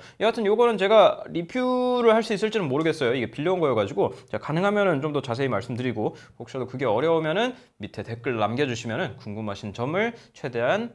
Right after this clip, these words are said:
답변해 드릴 수 있도록 하겠습니다. 소니의 에이치디알 유에이치디 디스플레이가 들어간 엑스페리아 엑스지 투 프리미엄이었고요.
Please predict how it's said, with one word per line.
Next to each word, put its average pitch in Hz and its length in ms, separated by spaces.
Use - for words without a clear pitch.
답변해 95 400
드릴 98 180
수 160 220
있도록 110 300
하겠습니다. 123 440
소니의 233 460
에이치디알 202 500
유에이치디 165 440
디스플레이가 151 440
들어간 156 480
엑스페리아 139 680
엑스지 113 320
투 233 460
프리미엄이었고요. 160 1000